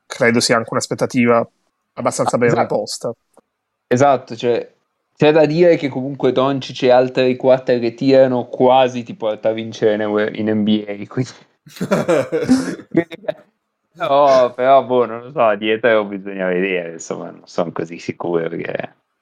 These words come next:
Speaker 2: bisogna
Speaker 1: Ecco,
Speaker 2: anche
Speaker 1: se
Speaker 2: vedere le percentuali di questi
Speaker 3: Però
Speaker 2: che
Speaker 3: sai,
Speaker 2: tirano.
Speaker 3: Mago, lì in N B A si salta e basta, non si difende, quindi, cioè, è più
Speaker 2: È vero,
Speaker 3: facile.
Speaker 2: è vero, è vero. Chiaro, non si difende,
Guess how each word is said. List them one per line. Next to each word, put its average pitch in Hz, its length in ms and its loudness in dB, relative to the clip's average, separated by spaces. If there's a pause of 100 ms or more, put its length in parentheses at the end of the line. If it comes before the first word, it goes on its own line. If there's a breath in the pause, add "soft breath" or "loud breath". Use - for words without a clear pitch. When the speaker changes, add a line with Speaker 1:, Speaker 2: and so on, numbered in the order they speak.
(1900)
Speaker 2:
bisogna 120 240 0
Speaker 1:
Ecco, 117 160 4
Speaker 2:
anche 117 140 -4
Speaker 1:
se - 100 0
Speaker 2:
vedere 113 240 4
le 110 80 -10
percentuali 107 880 0
di 92 120 -10
questi 107 220 -8
Speaker 3:
Però 127 160 0
Speaker 2:
che 120 60 0
Speaker 3:
sai, 127 200 0
Speaker 2:
tirano. 120 480 -2
Speaker 3:
Mago, 117 280 -4
lì 135 200 -4
in 127 100 -6
N 127 160 -6
B 123 60 -10
A 127 120 -4
si - 120 -12
salta 113 300 -6
e 104 40 -8
basta, 92 920 -14
non 104 160 -14
si 113 140 -18
difende, 101 600 -20
quindi, - 340 -20 (160)
cioè, - 160 -20
è - 60 -20
più - 120 -2
Speaker 2:
È 123 40 0
vero, 95 140 -2
Speaker 3:
facile. - 180 -4
Speaker 2:
è 101 40 -4
vero, 87 200 0
è 80 40 -4
vero. 95 200 -6 (400)
Chiaro, 71 220 -2
non 82 180 -10
si - 180 -10
difende, - 640 -6